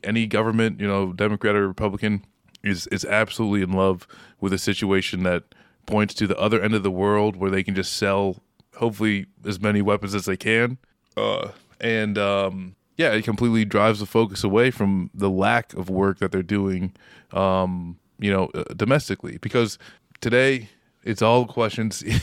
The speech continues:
<laughs> Russia, Russia, Russia. That's, that's what it's all about. Not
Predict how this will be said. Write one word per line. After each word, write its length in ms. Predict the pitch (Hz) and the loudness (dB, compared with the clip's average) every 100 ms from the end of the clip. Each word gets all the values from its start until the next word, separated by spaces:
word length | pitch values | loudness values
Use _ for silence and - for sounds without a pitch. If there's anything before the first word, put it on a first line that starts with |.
| - - | -2 -14
<laughs> 300 | - - - | -14 -20 0
Russia, 300 | 113 120 135 | 2 4 4
Russia, 260 | 120 - 107 | 4 4 0
Russia. 420 | 104 - 98 90 | 0 0 -2 0
That's, 300 | 101 107 - | 0 0 0
that's 240 | 107 104 - | 2 2 4
what 140 | 113 | 2
it's 120 | 104 | 4
all 160 | 104 98 | 4 4
about. 440 | 90 98 95 85 - - - - | 4 2 2 0 -8 -20 -20 -2
Not 400 | 98 110 110 | 2 4 4